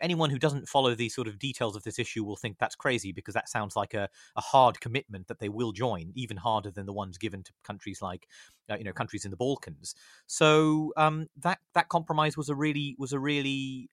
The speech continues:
um, a botched one. And the other thing to say is nato expansion in that period, eh,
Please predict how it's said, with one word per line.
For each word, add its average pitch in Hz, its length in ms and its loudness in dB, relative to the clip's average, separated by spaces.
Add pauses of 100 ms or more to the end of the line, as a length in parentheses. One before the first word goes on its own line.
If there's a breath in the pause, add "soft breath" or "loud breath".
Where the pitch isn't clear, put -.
um, 127 480 -6 (200)
a 104 80 -10 (320)
botched - 420 2
one. 80 200 -18 (380 loud breath)
And 151 120 2
the 156 80 6
other 214 120 6
thing 143 180 -2
to - 80 -16
say 85 240 -6
is 90 220 -8 (360 soft breath)
nato 208 480 2
expansion 151 800 0
in 131 220 -4
that 123 220 2
period, 95 560 0
eh, 127 60 -10